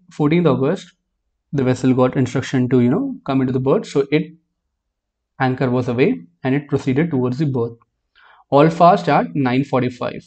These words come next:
Allegers were taken at ten fifteen and it started discharging at ten thirty.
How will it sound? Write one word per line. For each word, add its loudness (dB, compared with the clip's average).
Allegers -2
were 0
taken 0
at -2
ten -2
fifteen 0
and 2
it 0
started 2
discharging 0
at -2
ten -2
thirty. -2